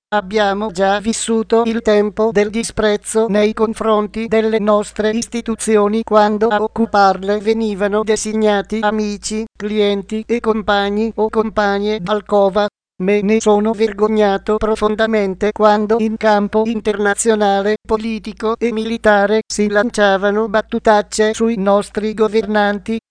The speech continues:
Voto no perché ciò non si ripeta, e comunque non si ripeterà con il mio sostegno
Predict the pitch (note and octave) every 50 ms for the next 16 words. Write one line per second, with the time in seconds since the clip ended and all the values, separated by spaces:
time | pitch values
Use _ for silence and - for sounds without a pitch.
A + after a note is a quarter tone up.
0 | _ _ _ - F3 F3+ G#3+ G#3 G#3+ G#3 - A3+ A3+ G#3+ G3 F#3+ F#3 G3 G#3 G3+
1 | A3+ G#3 G#3+ G#3 - G#3+ G#3 G#3 - A3 G#3 G#3 A3 - G3 G#3 G#3+ G#3+ A3 -
2 | - G#3 G#3 G3+ A3+ A3+ - A3 G#3 G#3 G3+ - A3 A3 A3 - _ _ _ _
3 | _ _ - A#3+ A#3 - A3 A3 A3 A3 A3 G#3+ G#3 - A3+ A3 A3+ A3+ - G3
4 | G#3 G#3+ G#3+ A3 - - G#3 G#3 G#3 A3+ A3 A3+ G#3 G3+ - A3+ G#3+ G#3 G3+ G3+
5 | G#3+ A3 - G#3+ A3 A3 A3 A3+ A3+ A3 G3 G#3+ A3+ A3 G#3+ A3 A3+ - G#3+ -
6 | - A3+ A3 G#3+ G#3+ G#3+ G#3+ A3 A3+